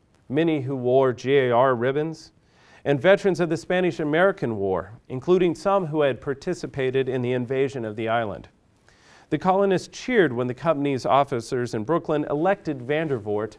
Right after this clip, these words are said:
as its president. The colonists had full faith in his honesty and devotion to the colony, and hence looked upon his election as the,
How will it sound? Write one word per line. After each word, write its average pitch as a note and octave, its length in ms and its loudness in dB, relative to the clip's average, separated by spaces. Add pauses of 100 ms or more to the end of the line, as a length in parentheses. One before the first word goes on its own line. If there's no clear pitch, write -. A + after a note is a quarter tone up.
as A2+ 200 -8
its A#2 140 -8
president. C#3 520 0 (720)
The E3+ 100 2
colonists F3+ 640 4
had D3+ 200 0
full G#3+ 280 10
faith E3+ 380 0
in A#2+ 100 0
his A#2+ 160 -4
honesty E3 520 0
and B2 100 0
devotion C3+ 560 0
to C3 100 -12
the B2+ 120 -2
colony, A2 520 0 (260)
and C3+ 180 0
hence A3+ 420 0
looked E3 220 0
upon D3+ 260 2
his C#3+ 200 -2
election C#3 500 0
as A#2 180 -2
the, - 160 -8